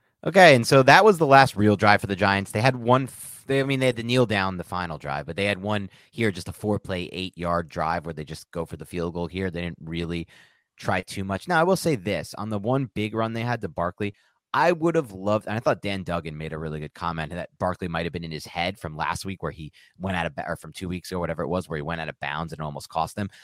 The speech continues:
But I would have loved Barkley to get vertical at the very end of that, plant his left leg, and just drive his shoulder into the defender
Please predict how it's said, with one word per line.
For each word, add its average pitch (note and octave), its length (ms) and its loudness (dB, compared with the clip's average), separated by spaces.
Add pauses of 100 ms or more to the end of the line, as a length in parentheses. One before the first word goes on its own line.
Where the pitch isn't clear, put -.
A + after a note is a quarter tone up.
(120)
But A#2 100 2
I C#3 100 10
would E3+ 160 10
have C3 100 8
loved G#2+ 300 6 (100)
Barkley F#2 300 -6
to D#2 60 -12
get E2+ 260 -10
vertical F2+ 380 -6
at - 80 -10
the F2+ 80 -8
very G#2 200 -2
end G#2 180 -8
of G#2 40 -8
that, G#2+ 220 -2
plant F#2+ 320 -10
his E2+ 160 -12
left F2 240 -4
leg, E2+ 240 -4
and D2+ 80 -10
just D2+ 180 -14
drive E2+ 480 -2
his F2 140 -10
shoulder C#2+ 540 -10
into D#2 200 -18
the D2 60 -16
defender C#2 520 -12